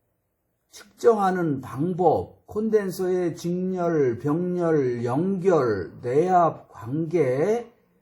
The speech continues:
디스차지, 블리더, 그리고 전원을 껐을 때도, 스탠바이라든가 전원 스위치를 껐을 때도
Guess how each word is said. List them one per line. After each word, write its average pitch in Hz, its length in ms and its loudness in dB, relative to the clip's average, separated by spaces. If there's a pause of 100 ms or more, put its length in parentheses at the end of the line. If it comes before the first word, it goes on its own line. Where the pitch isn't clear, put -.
(440)
디스차지, 185 1500 -4 (3000)
블리더, 175 1040 2 (920)
그리고 180 360 -6
전원을 196 800 0
껐을 220 580 -6
때도, 165 460 2
스탠바이라든가 170 920 0
전원 185 340 -2
스위치를 185 640 -6
껐을 214 560 -2
때도 170 960 2